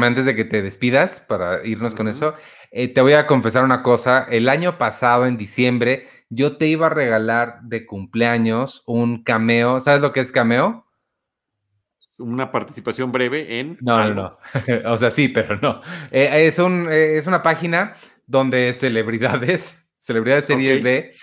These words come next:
Speaker 1: te hacen un mensaje y está
Speaker 2: ¡Guau!
Speaker 1: el, el actor de Soup Nazi.
Speaker 2: No me di-, ¿y qué pasó?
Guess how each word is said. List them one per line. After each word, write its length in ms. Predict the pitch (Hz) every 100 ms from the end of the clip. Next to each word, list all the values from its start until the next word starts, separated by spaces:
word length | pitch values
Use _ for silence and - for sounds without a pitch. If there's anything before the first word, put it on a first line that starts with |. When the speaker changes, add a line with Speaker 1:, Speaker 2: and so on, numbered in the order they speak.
| - _ _
Speaker 1:
te 280 | 139 127 127
hacen 680 | 131 139 - 143 139 135 135
un 180 | 147 135
mensaje 520 | 135 127 143 139 123
y 200 | 120 123
está 440 | 120 117 139 127 127
Speaker 2:
¡Guau! 220 | 165 165 - - 160 151 139 117
Speaker 1:
el, 20 | 127
el 120 | 127
actor 300 | 120 - 127
de 80 | 127
Soup 320 | 127 135 131
Nazi. 340 | 131 135 135 151
Speaker 2:
No 140 | 190
me 180 | 202 190
di-, 180 | 202 190
¿y 120 | 185
qué 140 | 254
pasó? 840 | 254 269 262 269 285 277 220 165